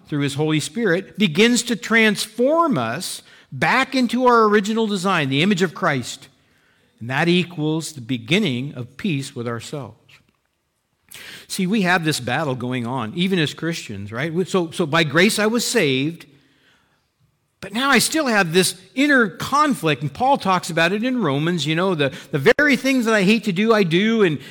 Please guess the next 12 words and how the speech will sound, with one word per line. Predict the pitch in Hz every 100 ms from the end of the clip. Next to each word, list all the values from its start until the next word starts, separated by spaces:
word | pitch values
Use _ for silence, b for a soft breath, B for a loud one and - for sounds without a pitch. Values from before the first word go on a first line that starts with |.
| B
and, | 170 160 151
and | 165 165
all | 220 269 269
the | 226
things | 254 254
that | 214 196
is | 180
sin | - 262 285 240
living | 240 226 226
in | 233
me, | 226 202
and | 147